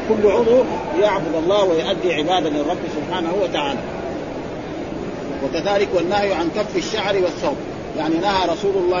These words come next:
صلى الله عليه وسلم عن كف الشعر. الرجل يكون عنده شعر، فعندما يريد يسجد يقوم يرفع شعره عشان لا ي-، يعني شعره يقع على الأرض ويتوسخ. ها، وكذلك ثيابه، بأن يكون ثيابه نظيفة، أو يكون مسجد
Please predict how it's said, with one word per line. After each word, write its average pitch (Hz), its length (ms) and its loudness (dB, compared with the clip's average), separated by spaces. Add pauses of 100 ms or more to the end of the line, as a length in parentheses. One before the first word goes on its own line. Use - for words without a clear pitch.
صلى 165 120 -4
الله - 140 -6
عليه 196 40 2
وسلم 196 280 0
عن 160 160 0
كف 180 300 -2
الشعر. 202 180 0
الرجل 165 420 0
يكون 165 240 -2
عنده 156 180 0
شعر، 214 340 4 (360)
فعندما 208 440 2
يريد 190 280 2
يسجد 220 300 2
يقوم 208 220 2
يرفع 208 340 0
شعره 175 320 0 (280)
عشان 185 240 0
لا 214 180 4
ي-، 202 140 4 (480)
يعني 320 200 0
شعره 190 360 4 (280)
يقع 202 240 4
على 190 200 4
الأرض 170 300 0 (380)
ويتوسخ. 180 600 2 (540)
ها، 190 200 2
وكذلك 185 480 0 (120)
ثيابه، 180 340 4
بأن 165 160 2
يكون 170 320 0
ثيابه 175 280 0 (100)
نظيفة، 185 440 4 (400)
أو 220 80 4
يكون 220 300 2
مسجد 208 300 4